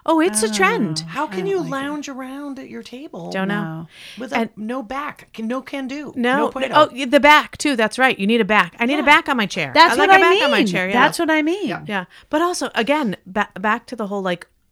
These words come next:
Speaker 1: open air office space with
Speaker 3: Mm-hmm.
Speaker 1: no.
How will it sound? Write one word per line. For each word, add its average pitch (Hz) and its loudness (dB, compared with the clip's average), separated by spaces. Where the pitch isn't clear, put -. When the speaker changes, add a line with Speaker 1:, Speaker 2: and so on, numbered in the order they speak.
Speaker 1:
open 202 -4
air 180 -4
office 175 -6
space - -8
with 196 -6
Speaker 3:
Mm-hmm. 170 -8
Speaker 1:
no. 196 -2